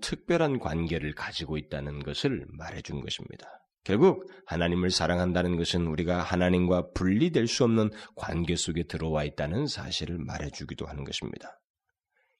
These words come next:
우리가 이런 것들을 일반적으로 말하게 될 때 하나님을 사랑한다는 것은 결국 구원받은 자의 가장 정상적인 모습이고 가장 특징적인,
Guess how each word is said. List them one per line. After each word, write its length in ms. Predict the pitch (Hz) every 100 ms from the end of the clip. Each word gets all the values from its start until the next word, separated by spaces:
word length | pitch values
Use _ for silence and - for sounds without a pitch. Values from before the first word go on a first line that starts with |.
| -
우리가 180 | 120 139
이런 200 | 127 135
것들을 300 | 135 135 120
일반적으로 580 | 107 113 117 107 104
말하게 340 | 107 85 82 92
될 180 | 85 -
때 400 | 82 71 147 208 -
하나님을 400 | - 87 87 82
사랑한다는 540 | - 80 76 80 78
것은 260 | 76 - 82
결국 300 | 82 104 -
구원받은 520 | - 101 92 92 92
자의 220 | 90 87 87
가장 380 | - 87 117
정상적인 680 | - 95 101 104 120 123 151
모습이고 800 | 113 82 - 80 76 143 233 - _ _ -
가장 400 | - 101 139 110 - _ _ _ _ _ _ _
특징적인, 840 | - - 165 160 78 69 69 67 95